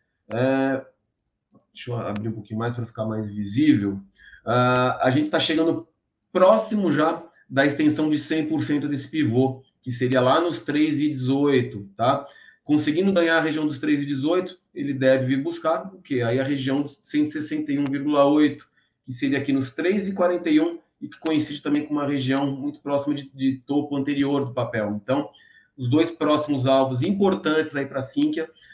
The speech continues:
é, a gente tem três e quarenta e um, tá? Três e dezoito. E se conseguir ganhar isso daqui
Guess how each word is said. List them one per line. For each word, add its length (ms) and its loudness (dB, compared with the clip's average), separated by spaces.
é, 180 2
a 60 4
gente 280 -2
tem 420 0
três 300 2
e 20 -4
quarenta 320 -2
e 80 2
um, 220 -2
tá? 260 -2
Três 300 2
e 20 -2
dezoito. 580 -2
E 40 -20
se 160 -6
conseguir 400 0
ganhar 200 2
isso 180 -4
daqui 380 -6